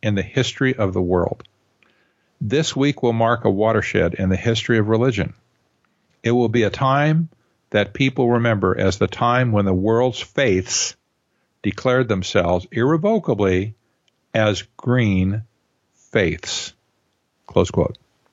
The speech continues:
A stunning, shocking that they would buy into. Now we're talking about, in, in the Christian world, we're talking about all the mainline Christian churches, the Catholic Church,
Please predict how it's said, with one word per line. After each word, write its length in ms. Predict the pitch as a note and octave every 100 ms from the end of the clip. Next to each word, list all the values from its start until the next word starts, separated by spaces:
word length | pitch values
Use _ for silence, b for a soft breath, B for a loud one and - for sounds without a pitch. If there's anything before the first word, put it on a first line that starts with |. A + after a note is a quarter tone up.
| _ _ _ _ _ _ _ _ _ _ _ _ _ _ - - -
A 100 | -
stunning, 920 | - - - - - G3 F#3 G#2+ D#2+ - _ _ _ _ _ _ _ _ _ _ F#3
shocking 520 | - G3 G3+ - - _ _ _ _ _ _ _ _ _ -
that 200 | B2+ D#3
they 160 | E3
would 280 | D3 B2+ A2 _
buy 220 | C#3 D#3
into. 580 | E3+ F#3 A3 - F2 - - _ _ _ _ _ _ _ _ -
Now 160 | C3
we're 100 | F#3+
talking 320 | G#3 F#3+ D#3+ B2+
about, 360 | A#2+ A2 - -
in, 200 | A#2 G2+
in 160 | A2
the 80 | G#2
Christian 340 | - G#3 - G2
world, 160 | A2
we're 60 | F3+
talking 260 | - C#3+
about 220 | A2 G#2 -
all 320 | D#3+ F#3+ F#3+
the 100 | D#3+
mainline 500 | C3+ C3+ C3 B2 A2
Christian 380 | - A2+ - G2
churches, 360 | - G2+ - F#2+
the 80 | -
Catholic 400 | B2 C3 - -
Church, 340 | C#3+ G#3